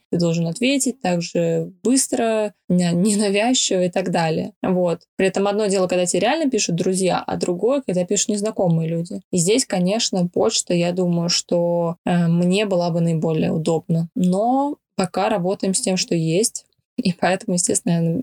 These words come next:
пишу кучу этих уточняющих вопросов. Пишу, что у меня там, в зависимости от того, какой у вас проект, там, что вас интересует. Вот. Э,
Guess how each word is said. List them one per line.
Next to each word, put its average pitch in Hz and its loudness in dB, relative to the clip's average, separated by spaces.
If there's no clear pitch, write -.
пишу 180 0
кучу - -2
этих - -6
уточняющих - 0
вопросов. 226 -2
Пишу, 175 2
что - -2
у 165 2
меня 165 0
там, - -20
в - -4
зависимости 175 0
от 170 0
того, 165 0
какой - -2
у 160 0
вас 160 -4
проект, 240 -2
там, 170 2
что 170 -2
вас 170 -2
интересует. 226 0
Вот. 175 0
Э, 175 0